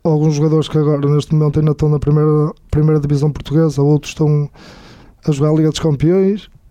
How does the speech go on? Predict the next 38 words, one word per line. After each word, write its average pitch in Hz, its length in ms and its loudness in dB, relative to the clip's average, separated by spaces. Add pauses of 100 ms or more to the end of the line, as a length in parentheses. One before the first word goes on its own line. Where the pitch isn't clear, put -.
(320)
Quando, 160 480 2
quando 165 180 -2
chegaram 160 600 0
a 151 40 0
Ribeirão 156 380 0
eram 151 100 0
miúdos 160 520 0 (340)
e 151 60 -2
agora 143 240 0
estão 147 240 -2
a 143 40 2
dar 147 140 0
as 139 80 -2
cartas 151 320 -2
no 147 80 2
mundo 151 120 2
do - 20 -2
futebol. 156 360 -2 (420)
Era 175 160 0
o 165 40 -2
que - 120 -6
o 160 40 2
Ribeirão 160 380 0
era 156 120 0
no, 156 480 2
na 156 140 2
altura, 160 320 0
era 151 100 2
uma 156 140 2
montra 160 320 0
de 151 80 -2
jogadores. 147 480 -2 (500)
Todo, 180 320 0 (240)
costumava-se 170 500 -2
dizer, 147 360 0 (240)
com 151 680 2
um 170 120 2
jovem 170 560 0